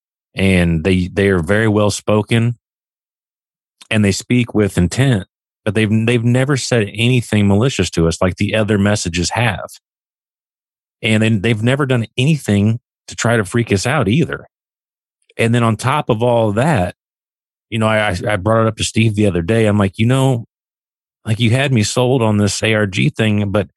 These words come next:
I get to thinking, and they've never really, I mean, minus the first initial phone call and response, they have never reached out to us.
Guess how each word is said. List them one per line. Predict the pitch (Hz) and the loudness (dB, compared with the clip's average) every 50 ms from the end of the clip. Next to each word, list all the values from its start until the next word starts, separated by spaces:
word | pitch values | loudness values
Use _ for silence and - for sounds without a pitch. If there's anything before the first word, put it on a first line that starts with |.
| - - - - _ _ - | -20 -20 -20 -20 _ _ -4
I | 101 | -2
get | 104 117 123 | -2 0 -2
to | 110 95 | -2 -2
thinking, | - - 127 147 143 - 123 113 101 | -2 0 0 0 0 0 0 0 0
and | 101 110 110 107 107 104 104 104 101 90 82 - _ _ _ _ _ _ _ _ _ _ _ _ | 0 0 2 2 2 2 2 2 0 -2 -4 -8 _ _ _ _ _ _ _ _ _ _ _ _
they've | - 98 135 180 185 | -4 -2 -2 -2 0
never | 185 196 208 196 190 185 175 151 | 0 -2 0 0 0 0 2 2
really, | 123 98 107 127 139 131 123 - | 0 0 0 0 0 0 -2 -4
I | 113 113 | -2 0
mean, | 110 110 107 | 0 2 2
minus | 104 110 110 120 120 123 - | 2 2 2 2 0 0 -2
the | - 98 | -2 -4
first | 85 - - - 113 113 123 117 - - - - - - _ _ _ _ _ _ _ _ _ | -4 -4 -4 -2 0 0 0 -2 -4 -8 -14 -18 -20 -20 _ _ _ _ _ _ _ _ _
initial | - 101 98 98 107 110 - - 123 117 104 | -2 0 2 2 2 0 0 0 0 -2 0
phone | - - 110 107 104 98 | 0 0 0 0 0 0
call | - - 104 104 101 101 101 | 0 0 0 2 2 2 0
and | 101 98 92 | 0 0 -2
response, | 90 87 - - 110 113 113 101 95 95 92 - - - - _ _ _ _ _ _ _ _ _ _ _ _ _ _ _ _ _ _ _ _ _ _ _ _ _ _ _ - - _ 92 | -2 -4 -2 -2 0 0 2 2 0 0 -2 -6 -10 -12 -14 _ _ _ _ _ _ _ _ _ _ _ _ _ _ _ _ _ _ _ _ _ _ _ _ _ _ _ -20 -20 _ -6
they | 92 104 117 | -2 0 0
have | 139 151 127 | 0 0 0
never | 117 113 117 120 113 107 | 0 0 2 2 2 2
reached | 95 104 107 - - 113 | 2 2 0 0 0 0
out | 98 90 - | 0 0 -2
to | 82 82 | -2 -2
us. | 95 98 85 - - - - | 0 0 -2 -4 -8 -10 -10